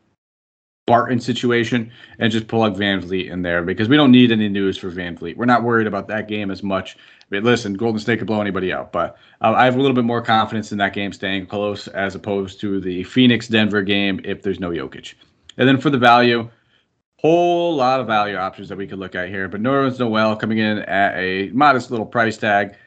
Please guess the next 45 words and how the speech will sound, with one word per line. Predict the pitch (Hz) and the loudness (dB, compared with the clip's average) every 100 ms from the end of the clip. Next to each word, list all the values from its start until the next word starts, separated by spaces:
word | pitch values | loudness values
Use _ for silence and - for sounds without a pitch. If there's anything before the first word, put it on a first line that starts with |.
| _ _ - | _ _ 0
Uh, | 107 107 - | 4 4 2
I, | 117 123 | 0 0
I | 110 | 0
have | 120 117 | 0 -2
some | 117 | -6
interest | 110 110 104 | -6 -8 -8
in | 104 | -6
him | 101 | -6
at | 98 | -6
thirty-seven | 104 98 107 95 | -6 -6 -8 -8
hundred. | 98 104 104 95 | -6 -4 -2 -2
I | 95 | -2
just | 98 95 | -6 -6
don't | 104 104 - | -6 -6 -4
think | 110 101 | -4 -4
that | - 98 95 - - _ - | -2 0 0 -4 -12 _ -2
we're | 110 | 0
gonna | 110 | 2
see | 101 - 113 | 0 0 0
very | 101 107 101 | 2 2 2
much | 101 98 98 - - - _ _ _ _ _ _ - | 2 -2 -2 -8 -12 -16 _ _ _ _ _ _ -2
opportunity, | 110 - 139 151 - - _ _ _ _ - | -2 -2 0 0 -2 -10 _ _ _ _ -2
uh, | 101 101 98 | 2 2 0
for | 98 117 | -4 -4
the | 107 | -4
center | 101 113 104 | -2 -4 -4
position | 101 95 90 95 | -4 -8 -6 -6
over | 85 | -6
there. | 80 67 - _ - | -8 -12 -16 _ -4
A | 110 | 0
lot | 117 | 2
of | 120 | 2
guys | 117 110 | 2 0
questionable. | - 110 107 113 107 101 - | 0 0 0 -4 -6 -6 -10
I | 98 | -8
have | 98 95 107 | -4 -2 -2
a | |
feeling | 95 120 110 104 | -2 -2 0 -2
a | |
couple | 110 107 | -4 -4
of | 104 | -4
them | 95 | -2
end | 95 95 | -2 -2
up | 92 | -2
sitting. | - 160 151 | 0 2 2